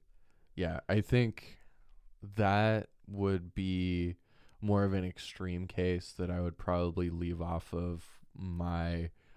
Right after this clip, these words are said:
ideas. I think that <laughs> there's a lot more help that those type of people need.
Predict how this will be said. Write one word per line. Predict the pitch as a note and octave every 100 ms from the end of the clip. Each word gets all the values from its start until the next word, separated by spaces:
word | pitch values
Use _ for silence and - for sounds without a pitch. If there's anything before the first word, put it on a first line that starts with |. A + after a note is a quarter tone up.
| -
ideas. | F2 F2+ F2+ E2+ F2 G2+ B2 - - - - - - -
I | F2+
think | F2+ - F#2+ F2+
that | F2
<laughs> |
there's | - A2+ G#2+ G#2 - -
a |
lot | F2+ F2+ F#2 G2 G2
more | G2+ G2
help | F2+ F2+ F2+ - - -
that | G2+ F2 D#2+
those | F#2 F2 - - -
type | - G2 -
of | F#2+ -
people | - - F2
need. | F2 F2 F2+ B2 C3+